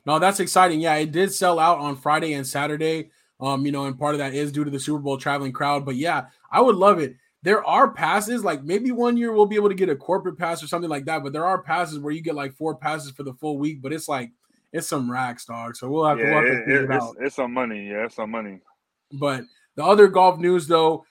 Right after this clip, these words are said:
Speaker 1: um, playing in the Genesis Open this weekend, Tiger Woods, he's gonna be playing an official tour,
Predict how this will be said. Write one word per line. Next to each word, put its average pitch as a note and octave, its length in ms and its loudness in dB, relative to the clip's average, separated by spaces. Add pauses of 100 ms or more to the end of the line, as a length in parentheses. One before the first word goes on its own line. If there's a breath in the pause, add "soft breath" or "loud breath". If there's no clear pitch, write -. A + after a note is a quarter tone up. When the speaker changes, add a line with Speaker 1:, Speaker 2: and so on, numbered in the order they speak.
(160)
Speaker 1:
um, D3 280 -2
playing F3+ 320 -2
in F3 100 -4
the D#3 80 -2
Genesis D#3 520 -6
Open E3 440 -2
this D#3 200 -4
weekend, D#3+ 520 -6
Tiger D#3+ 280 0
Woods, E3 360 -2
he's E3+ 100 -10
gonna D#3+ 140 -4
be D#3 160 -4
playing D#3+ 260 -6
an D3+ 140 -4
official D3+ 480 -6
tour, E3 460 0